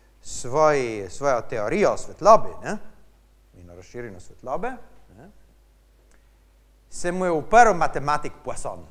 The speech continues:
ne, je rekel: "Poslušajte, poslušajte tukaj, kolegi, če f-, f-, teorija tega Štuteza Fresnela drži, to pomeni, da če jaz vzamem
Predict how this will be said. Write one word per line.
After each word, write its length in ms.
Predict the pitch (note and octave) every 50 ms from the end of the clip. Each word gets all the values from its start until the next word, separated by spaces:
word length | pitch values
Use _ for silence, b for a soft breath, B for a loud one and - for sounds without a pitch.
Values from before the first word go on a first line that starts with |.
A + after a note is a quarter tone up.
| E2
ne, 160 | F#2+ A2+ A#2+ - - - - - - - _ _
je 120 | - F#2 G#2
rekel: 260 | C3 C3 - - G#2+
"Poslušajte, 500 | A2 G#2 - - E3+ D3 - - G#2+ - b b b b b b b b b b _ _ _
poslušajte 580 | - D#3 D#3+ - A3+ A#3+ B3 G#3 - - D#3+
tukaj, 300 | C#3+ E3+ C3+ - D3 B2+
kolegi, 400 | - C#3+ C3+ C3 B2+ A2+ G#2+ G#2 - b b b b b
če 160 | - - F3
f-, 580 | D#3+ - - - - - - - - D3+ D3+ D3
f-, 360 | C3+ - - - - - C#3 -
teorija 420 | F3+ E3+ E3 F3 A3+ C#4+ C#4+ G#3
tega 260 | F3+ - G#3 G3+ F#3+ E3
Štuteza 400 | - - A#3 - G3+ C3+ E3 C#3+
Fresnela 440 | - C#3+ B2 G#2 E3+ G#3 G#3 E3+
drži, 380 | C#3+ C3 B2 G#2+ E3 A3+ B3 A#3 B B B B B
to 120 | - G#3
pomeni, 380 | G3+ F#3+ E3+ D#3+ F#3 F#3+ F3+ D#3+
da 80 | D3+
če 160 | C#3 - - C#3
jaz 200 | F3 G3+ G3 -
vzamem 520 | D3+ B2 G2+ D#3 D#3+ E3 D3+ C3 A2+ G2